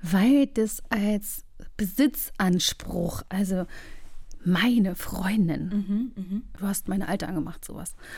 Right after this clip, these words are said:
Speaker 1: Also das ist, ähm, damit einherschwingt sozusagen, dieses Beschützen, dieses Rettersein, Machtdemonstration, Besitzanspruch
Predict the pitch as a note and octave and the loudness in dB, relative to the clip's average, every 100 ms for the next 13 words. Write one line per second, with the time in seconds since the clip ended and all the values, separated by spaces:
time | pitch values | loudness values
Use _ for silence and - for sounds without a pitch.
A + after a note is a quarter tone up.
0 | - - G3+ F#3+ F#3+ F#3+ - F#3+ - - | -14 -4 2 2 2 0 -4 -8 -8 -2
1 | G#3 G#3 G3+ G3 G3 F#3 G3 G#3 - F#3 | 2 6 6 6 4 4 4 4 4 2
2 | G3 F3 G3+ - - F#3+ F#3 E3+ - E3+ | 2 2 -2 -2 0 2 0 -2 -6 -4
3 | F3+ F3+ F3+ F3+ - - - A3+ - G3 | -2 0 -2 -2 -4 -6 -6 -6 -2 0
4 | F#3+ - G#3+ B3 G3+ G#3 G#3 G3+ - - | 0 -2 0 2 2 4 4 4 0 -8
5 | - G#3+ A#3 - A3 - A3+ A3 G3 A3+ | -2 2 2 0 -4 -4 -2 -2 0 0
6 | G#3 - D#3+ G3 - - C#3 D3+ | 0 -4 -2 -2 -4 -6 -6 -6